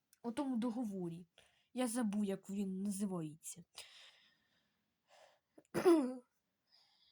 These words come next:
Ще мій кусок, шматочок був під владою Швеції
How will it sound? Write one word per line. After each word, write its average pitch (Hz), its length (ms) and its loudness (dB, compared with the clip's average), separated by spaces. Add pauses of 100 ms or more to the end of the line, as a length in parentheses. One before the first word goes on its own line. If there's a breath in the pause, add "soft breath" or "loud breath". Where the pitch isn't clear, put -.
(720 soft breath)
Ще 453 440 4
мій 381 160 2
кусок, 320 440 -4
шматочок 320 600 -4
був 349 320 2
під 311 300 2
владою 311 440 2
Швеції 220 840 -2